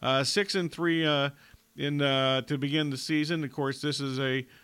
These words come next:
I'm sure that this is gonna be billed as a rematch from the N C double A tournament from last year when T C U eliminated A S U in a very close game in, uh, Denver. However, there are very few players in this game Saturday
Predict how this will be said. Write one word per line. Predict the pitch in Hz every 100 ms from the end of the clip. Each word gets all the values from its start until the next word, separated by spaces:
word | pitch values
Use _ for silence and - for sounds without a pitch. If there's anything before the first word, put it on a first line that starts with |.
| -
I'm | - 123
sure | 113 147 135
that | 127 127
this | 123 131
is |
gonna | - 131 120
be | 127
billed | 123 127 131
as | 123 113
a |
rematch | 113 139 139 131 127 -
from | 131
the | 117 127
N | 131
C | 139 127
double | 120 110
A | 113
tournament | 104 165 156 156 143
from | 143
last | 143 143 143 143
year | 139 139 131 - - - - -
when | 131 123
T | - 165
C | 147 147
U | 143 147 127
eliminated | 135 143 139 135 127 123 127
A | 139 131
S | 127 -
U | 139 131
in | 113
a |
very | 107 143 147
close | 143 135 135
game | - 135 135 120
in, | 113 113
uh, | 113
Denver. | 104 123 147 160 170 160 - - -
However, | 135 139 151 143 139
there | 139 139
are | 131
very | 135 175 190
few | 170 196
players | 180 185 165 156 156 135
in | 151 190
this | 190 180
game | - 180 170 165
Saturday | 143 185 165 131 117 113 120